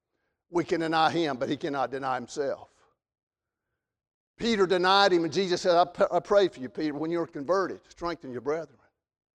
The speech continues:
He's still praying for us. He is. And what a blessing to see that,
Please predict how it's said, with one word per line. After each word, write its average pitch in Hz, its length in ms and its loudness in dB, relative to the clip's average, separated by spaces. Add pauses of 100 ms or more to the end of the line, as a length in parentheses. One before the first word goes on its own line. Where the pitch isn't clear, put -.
(1200)
He's 247 160 -2
still 202 200 4
praying 208 280 2
for 202 180 2
us. - 520 -2 (640)
He 175 180 -4
is. - 360 -6 (840)
And 156 100 -8
what 180 120 4
a 160 60 6
blessing 151 420 2
to - 100 -18
see 147 220 -4
that, 104 260 -8